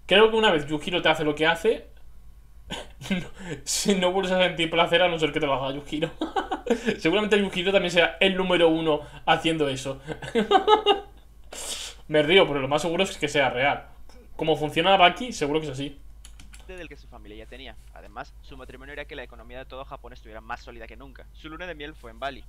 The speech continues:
Speaker 2: donde su esposo le presentaría a varias de sus amistades en una fiesta en la que se reunirán las personas más importantes del mundo. En ese evento ocurre una pelea donde Rorion Gracie y George Hammond se enfrentan
Speaker 1: Joder, se sabe hasta los nombres de estos peladores.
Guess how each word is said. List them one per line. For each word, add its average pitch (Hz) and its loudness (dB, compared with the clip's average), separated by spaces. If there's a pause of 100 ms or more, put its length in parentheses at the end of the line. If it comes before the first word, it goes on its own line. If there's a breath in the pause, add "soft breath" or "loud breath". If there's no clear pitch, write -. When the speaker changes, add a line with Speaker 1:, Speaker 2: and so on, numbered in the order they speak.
Speaker 2:
donde 175 -14
su 196 -18
esposo 139 -20
le 123 -18
presentaría 120 -16
a 117 -16
varias 120 -14
de 160 -20
sus 170 -20
amistades 175 -16
en 131 -20
una 127 -18
fiesta 139 -16
en 120 -18
la 117 -18
que 120 -20
se 127 -20
reunirán 156 -16
las 123 -18
personas 120 -20
más 123 -16
importantes 101 -20
del 110 -18
mundo. 139 -20
En 160 -12
ese 208 -16
evento 220 -16
ocurre 170 -20
una 175 -16
pelea 123 -12
donde 107 -18
Rorion 127 -18
Gracie 147 -18
y 127 -20
George 123 -18
Hammond 139 -14
se 131 -20
enfrentan 120 -18
Speaker 1:
Joder, 139 -6
se 123 -12
sabe 135 -4
hasta 147 0
los 131 -2
nombres 120 -8
de 117 -18
estos 117 -14
peladores. 117 -14